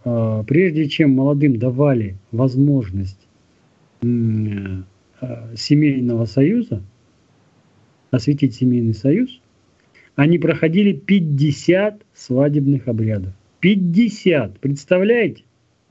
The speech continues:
Только после этого старейшины родов позволяли им объединиться. А вы задаёте такой вопрос: «Ну как понять, что это он мой суженый?» Пятьдесят обрядов. Ну,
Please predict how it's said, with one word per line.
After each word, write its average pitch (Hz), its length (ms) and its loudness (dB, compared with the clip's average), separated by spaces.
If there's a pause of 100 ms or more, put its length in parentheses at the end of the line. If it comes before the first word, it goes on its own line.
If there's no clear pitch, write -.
(1300)
Только 208 320 2
после 233 560 0
этого 113 400 -4 (720)
старейшины 175 800 0
родов 190 520 0 (140)
позволяли 160 720 2
им 202 400 0 (180)
объединиться. 156 880 0 (1300)
А 131 100 0
вы 196 120 2
задаёте 160 500 0
такой 139 300 -2
вопрос: 123 280 -2
«Ну 165 120 2
как 240 240 -2
понять, 131 380 0
что 113 160 -12
это 110 140 -8
он 120 100 -2
мой 123 160 -2
суженый?» 104 440 -6 (260)
Пятьдесят 175 520 0
обрядов. 165 420 0 (1400)
Ну, 220 300 0